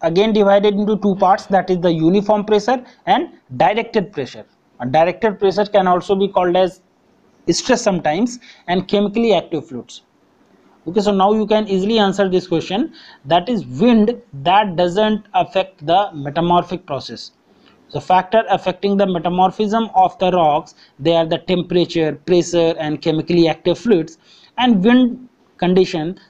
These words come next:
that may not affect, that don't affect the metamorphism in any way. Okay, so correct option, option A.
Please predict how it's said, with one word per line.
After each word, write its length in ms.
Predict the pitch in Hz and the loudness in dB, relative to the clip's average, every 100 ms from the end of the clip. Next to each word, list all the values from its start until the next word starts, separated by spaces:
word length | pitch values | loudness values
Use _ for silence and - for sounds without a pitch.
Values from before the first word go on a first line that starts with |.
| _ | _
that 280 | 165 185 - | -2 -2 -4
may 220 | 165 214 | -2 0
not 260 | 233 226 220 | 2 2 0
affect, 400 | - 165 160 - | -2 -4 -4 -2
that 220 | 165 160 | -2 0
don't 300 | 175 202 214 | 2 2 2
affect 320 | 196 175 160 | -2 -2 -4
the 100 | 175 | -2
metamorphism 840 | 202 180 170 160 156 165 156 175 175 | -2 -2 -2 -2 -2 -4 -4 -6 -4
in 260 | 202 214 - | -4 -4 -8
any 220 | 151 131 | -6 -4
way. 200 | 107 - _ _ _ _ | -6 -14 _ _ _ _
Okay, 260 | 156 311 - - _ _ | -6 -6 -6 -14 _ _
so 160 | - | -10
correct 280 | - 170 175 | -4 -2 -2
option, 420 | 175 - 269 349 - _ - | -4 -2 -6 -8 -14 _ -18
option 280 | 123 185 190 - | -12 -10 -6 -2
A. 200 | 131 | -2